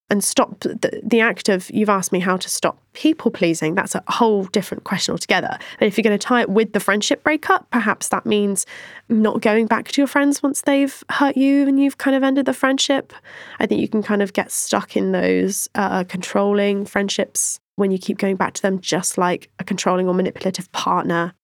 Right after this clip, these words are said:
Um, stick to your guns and just know that you've opened up a gaping hole in your life for some other beautiful form of love to pour right into it.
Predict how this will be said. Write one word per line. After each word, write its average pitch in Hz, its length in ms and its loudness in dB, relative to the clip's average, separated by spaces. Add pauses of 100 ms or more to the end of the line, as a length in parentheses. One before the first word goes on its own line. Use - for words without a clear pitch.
(500)
Um, 180 360 0
stick - 280 0
to - 140 2
your 233 120 4
guns 180 540 0 (320)
and 190 100 -2
just 185 200 -2
know 185 280 0 (140)
that - 140 0
you've - 320 -2
opened 202 300 -2
up 196 60 -2
a 202 80 -2
gaping 196 520 -2
hole 196 260 0
in 196 80 -2
your 196 120 0
life 190 200 -2
for 220 100 -6
some 196 380 -4 (240)
other 202 240 0
beautiful 185 640 -4
form 185 240 -2
of 185 120 -4
love 190 440 -4
to - 80 -10
pour 185 240 -2
right 185 240 -2
into 185 260 -4
it. - 160 -8